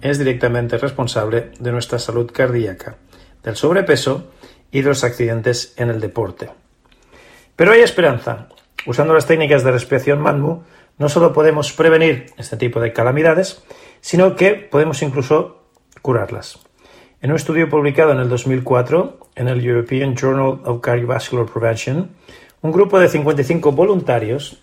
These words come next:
después de sufrir un ataque al corazón, empezaron a practicar técnicas de respiración consciente. Y se demostró que su volumen respiratorio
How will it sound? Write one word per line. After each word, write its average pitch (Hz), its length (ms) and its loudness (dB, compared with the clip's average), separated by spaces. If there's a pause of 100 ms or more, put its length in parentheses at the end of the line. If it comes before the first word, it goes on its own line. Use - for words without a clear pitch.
después 156 300 -6
de 180 80 -2
sufrir 151 260 -6
un 143 80 -2
ataque 123 300 -2
al 120 80 0
corazón, 120 500 -2 (540)
empezaron 170 560 4
a 143 80 2
practicar 131 520 0
técnicas 135 460 2
de 135 80 2
respiración 120 540 -2
consciente. 104 580 -8 (500)
Y 170 100 -8
se 208 100 4
demostró 202 560 2 (160)
que 127 100 -6
su 123 140 -6
volumen 123 280 0
respiratorio 143 760 2